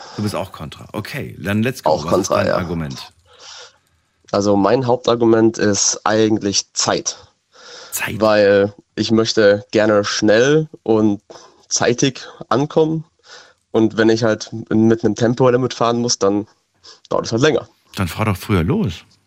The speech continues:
Speaker 2: Ja, aber es kostet mich ja trotzdem mehr Zeit, oder?
Speaker 1: Kostet mehr Zeit, aber bist du zeit-, kommst du zeitig an.
Speaker 2: Ja, okay, aber okay, ja, richtig. Okay, zeitig ankommen, ja,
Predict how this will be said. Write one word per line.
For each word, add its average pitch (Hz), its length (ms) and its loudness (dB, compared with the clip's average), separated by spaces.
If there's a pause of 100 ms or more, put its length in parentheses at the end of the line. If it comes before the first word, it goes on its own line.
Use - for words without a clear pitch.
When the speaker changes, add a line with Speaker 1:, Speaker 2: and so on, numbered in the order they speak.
(1600)
Speaker 2:
Ja, 117 120 2
aber 95 120 0
es - 140 -2
kostet 123 280 0
mich 95 80 -4
ja 117 80 -6
trotzdem 139 260 0
mehr 85 140 0
Zeit, - 200 -4
oder? 156 200 -2 (720)
Speaker 1:
Kostet 82 280 -8
mehr 101 140 0
Zeit, 190 260 -2
aber 82 160 0
bist 92 160 -6
du 92 60 -8
zeit-, 82 420 -2
kommst 90 180 -4
du 98 40 -4
zeitig 120 360 -2
an. 76 240 -4 (1600)
Speaker 2:
Ja, 101 180 -4
okay, 98 360 0 (100)
aber 104 340 2 (720)
okay, 170 200 2
ja, 117 120 4
richtig. 117 300 -2
Okay, 120 200 0
zeitig 165 380 0
ankommen, 127 360 2
ja, 98 160 2